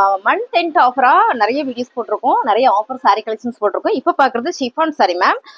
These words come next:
ஷிஃபான் சாரி எல்லாம் நீங்க வீடியோல பாக்குற மாதிரியே தான், வேற லெவல்ல இருக்கு, மேம். நூத்தி தொண்ணூத்தி ஒன்பது ரூபா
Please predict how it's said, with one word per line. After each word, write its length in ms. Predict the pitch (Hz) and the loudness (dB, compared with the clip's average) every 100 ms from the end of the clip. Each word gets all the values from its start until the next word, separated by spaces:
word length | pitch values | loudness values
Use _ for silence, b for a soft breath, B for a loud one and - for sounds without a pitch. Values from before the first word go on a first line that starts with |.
| B B - | B B -4
ஷிஃபான் 280 | 349 453 403 | 0 2 2
சாரி 140 | 339 | 2
எல்லாம் 140 | 320 370 | 2 0
நீங்க 120 | 285 | 0
வீடியோல 200 | 240 254 247 | 2 2 2
பாக்குற 240 | 220 226 240 | 0 0 0
மாதிரியே 200 | 226 214 269 | 2 2 2
தான், 120 | 302 349 | 0 0
வேற 160 | 392 359 320 | 2 2 2
லெவல்ல 240 | 247 311 311 | 2 2 0
இருக்கு, 180 | 427 208 | -2 -6
மேம். 120 | 277 247 | -6 -4
நூத்தி 260 | 247 349 370 - | -4 -4 -4 -4
தொண்ணூத்தி 360 | 233 240 262 247 | -4 -4 -4 -4
ஒன்பது 260 | 202 226 214 | -4 -2 0
ரூபா 60 | 226 | 0